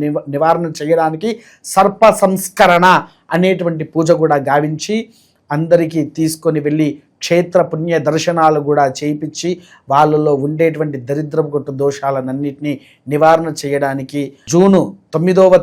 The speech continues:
తారీఖు రోజున బస్సు పెట్టడం జరుగుతుంది. అందరూ కూడా యాత్రాభావంతో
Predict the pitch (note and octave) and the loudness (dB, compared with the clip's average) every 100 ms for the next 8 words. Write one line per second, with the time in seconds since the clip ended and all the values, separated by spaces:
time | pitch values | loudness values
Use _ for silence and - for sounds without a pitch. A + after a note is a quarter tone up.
0 | E3 E3 F3 D#3+ D#3+ C#3+ D3 F3+ - - | 6 4 4 2 2 2 2 0 -2 -8
1 | _ _ C3 D#3 G#3+ G3 F#3 F3+ E3+ D3+ | _ _ -2 0 0 -2 0 0 0 -4
2 | D3+ D#3 D3+ D#3 C3 - _ - C#3 E3 | -4 -4 -4 -4 -4 -6 _ -12 -2 0
3 | D#3+ D#3+ D3+ C3+ C#3+ E3 - E3+ E3+ C#3+ | 2 4 2 2 2 2 2 2 2 2
4 | D#3+ D#3 D3 | 0 0 -4